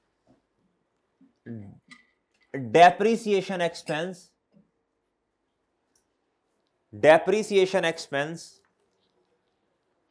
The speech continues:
इस तरह कर ले, रिड्यूसिंग बैलेंस मेथड में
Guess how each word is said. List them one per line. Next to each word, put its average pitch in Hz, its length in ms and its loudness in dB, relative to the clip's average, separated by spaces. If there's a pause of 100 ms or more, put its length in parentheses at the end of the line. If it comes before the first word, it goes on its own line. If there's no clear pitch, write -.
(1800)
इस 156 120 -8
तरह 196 140 -4
कर 175 100 -2
ले, 185 220 -4
रिड्यूसिंग 175 560 0
बैलेंस 180 300 -2
मेथड 160 340 -2
में 156 340 -6